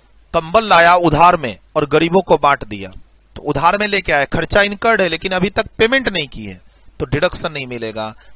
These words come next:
deduction payment basis पे मिलेगा। जैसे आपके सामने ये example है कि trust ने अपने staff की salary को debit तो कर दिया है लेकिन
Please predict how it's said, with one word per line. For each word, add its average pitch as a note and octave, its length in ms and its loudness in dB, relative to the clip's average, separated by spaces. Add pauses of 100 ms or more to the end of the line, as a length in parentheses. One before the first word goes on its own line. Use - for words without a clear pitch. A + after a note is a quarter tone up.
(100)
deduction D3+ 560 -6
payment C#3+ 320 -8
basis G#2+ 400 -6
पे F#2+ 140 -14
मिलेगा। F#2 440 -20 (260)
जैसे B2 240 -2
आपके C#3 220 -2
सामने C#3+ 320 -2
ये D#3 80 -2
example D3 540 -2
है G#3 140 -2 (540)
कि C#3+ 80 -8
trust E3+ 460 -2
ने E3+ 260 -6 (280)
अपने D#3 320 -4
staff E3 380 0
की - 180 -6
salary D#3+ 380 -2
को G3 140 6
debit D#3+ 380 0
तो A3+ 120 6
कर A#3 200 0
दिया G3 260 0
है G2 140 -6 (360)
लेकिन D3+ 300 -8